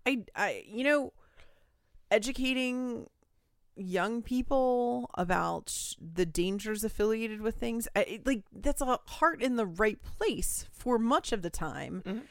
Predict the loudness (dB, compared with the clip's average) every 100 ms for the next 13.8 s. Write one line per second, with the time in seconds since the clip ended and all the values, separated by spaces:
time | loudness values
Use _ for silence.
0 | -8 6 6 8 6 6 0 0 2 2
1 | 0 -2 -2 -2 -2 -2 0 -2 0 6
2 | 6 6 2 -10 -18 -20 _ _ _ _
3 | -6 -6 -6 -6 -4 -4 -4 -6 -8 -12
4 | -10 -8 -8 -8 -8 -8 -8 -6 -6 -4
5 | -4 -4 -6 -6 -4 -4 -6 -6 -8 -10
6 | -10 -12 -12 -10 -6 -4 -2 -2 -4 -6
7 | -6 -8 -10 -14 -20 -20 -20 -20 -20 -20
8 | _ -20 -8 -6 -4 -2 2 2 2 -2
9 | -2 2 4 4 0 -6 -20 _ -6 0
10 | 0 2 4 4 2 -6 -6 -14 -8 -6
11 | -4 -4 -6 -6 -12 -10 -8 -8 -10 _
12 | 0 0 -2 -2 -4 2 0 2 0 2
13 | 0 2 2 2 0 -2 -6 -10